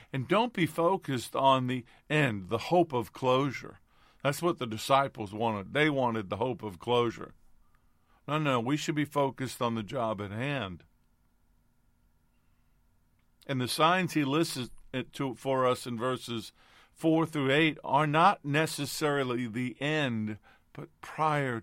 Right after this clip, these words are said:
to the end. And folks, we've been in it. I know people say, "Well, brother, th-, these things have been going on for a long time." Well, of course they are, because prophecy began to be fulfilled on Calvary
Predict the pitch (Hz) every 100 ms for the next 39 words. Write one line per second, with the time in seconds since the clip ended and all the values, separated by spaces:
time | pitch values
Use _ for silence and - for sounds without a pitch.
0 | - - 147 123 104 113 123 117 107 92
1 | - - - 139 143 160 - 147 156 113
2 | 151 156 139 113 113 143 151 147 147 139
3 | 131 - 131 - - - - - 180 165
4 | 143 160 165 165 - _ _ _ _ -
5 | _ - 147 127 _ - 165 147 160 151
6 | 131 135 131 139 143 139 139 135 131 123
7 | 127 131 131 127 143 135 107 104 127 -
8 | 190 220 - 185 135 120 104 101 117 147
9 | 120 - 160 180 190 156 - 131 131 139
10 | - - - 131 151 151 151 156 147 147
11 | - 160 156 143 120 - _ _ _ _
12 | _ _ _ _ _ _ _ _ _ _
13 | 135 139 135 165 156 123 117 113